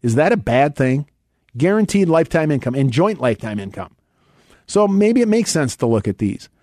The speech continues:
And by the way, the way many of these work is if you don't go through the, the investment,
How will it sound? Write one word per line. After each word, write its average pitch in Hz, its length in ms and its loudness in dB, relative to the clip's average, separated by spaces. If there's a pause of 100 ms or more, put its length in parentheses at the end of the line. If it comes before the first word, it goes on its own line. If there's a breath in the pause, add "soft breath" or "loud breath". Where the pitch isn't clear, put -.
(260 soft breath)
And 117 120 -2
by 165 200 2
the 202 80 2
way, 185 240 4
the 196 80 0
way 151 220 2
many 156 280 2
of 175 80 0
these 175 200 2
work 175 280 0
is 175 200 2 (200 soft breath)
if - 160 -4
you 175 100 4
don't 202 180 2
go 170 160 2
through 180 320 2
the, 156 180 2 (160)
the 131 400 2
investment, 147 580 0